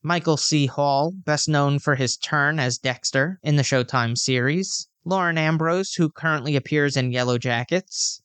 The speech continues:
Frances Conroy of the anthology American Horror Story, and Richard Jenkins, an underrated character actor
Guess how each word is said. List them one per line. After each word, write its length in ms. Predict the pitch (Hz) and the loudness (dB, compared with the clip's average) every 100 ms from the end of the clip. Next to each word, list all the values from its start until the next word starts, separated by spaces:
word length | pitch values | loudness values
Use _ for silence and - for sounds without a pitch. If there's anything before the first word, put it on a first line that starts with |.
| _ | _
Frances 440 | 190 190 170 156 | 0 2 2 0
Conroy 680 | - 170 165 160 160 175 196 | 0 -2 0 0 0 0 0
of 100 | 135 | 0
the 160 | 139 135 | 0 0
anthology 640 | 135 135 127 127 127 131 | -2 0 0 0 0 0
American 440 | 127 127 123 123 | 2 0 0 -2
Horror 360 | 123 127 123 120 | 0 0 0 -2
Story, 580 | - 127 123 135 175 185 _ | -2 0 2 2 0 -6 _
and 240 | 175 170 165 | 0 2 2
Richard 360 | 220 220 185 | 0 0 0
Jenkins, 760 | 156 135 123 - - - - - - | 0 0 0 -6 -8 -6 -6 -6 -2
an 160 | 196 202 | 0 2
underrated 640 | 233 247 214 202 175 151 | 0 0 0 0 0 -2
character 500 | - 135 139 - 156 | -2 -2 -2 0 0
actor 540 | 156 151 185 180 175 | 0 -2 -2 -2 -2